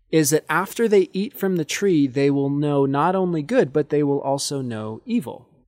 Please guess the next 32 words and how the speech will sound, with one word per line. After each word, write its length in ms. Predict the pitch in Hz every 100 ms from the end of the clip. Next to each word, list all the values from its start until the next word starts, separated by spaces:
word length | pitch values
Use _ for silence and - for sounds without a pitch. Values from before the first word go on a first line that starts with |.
| _
So 320 | - 156 143 - _ -
we'll, 320 | 143 143 143
we'll 220 | 156 147
walk 220 | 156 156 -
through 180 | 269
this. 240 | 143 117 -
My 160 | 143
point 260 | - 285 277
is 160 | 127 117
that 260 | 123 120 _ _ _ _ _ 131
they, 340 | 123 180 233
up 220 | 214 247
to 140 | - 254
this 180 | 233
point, 240 | - 202 135
have 220 | 180 180
only 280 | 202 254 240
experienced 840 | 202 - 180 208 175 147 - - _ _ _
good. 320 | 170 139 98 _ _ _ _ _ _ _ _ _
So 140 | -
in 80 | 170
the 60 | 175
sense 260 | 233 240
they, 360 | 139 180 185 175 _ _
they 300 | 120 151 180
know 320 | 175 196 226
good, 480 | 151 127 113 131 170 -
it's, 320 | 143 - - -
it's 160 | 139 160
all 160 | 180
they 140 | 202 196
know. 280 | 113 104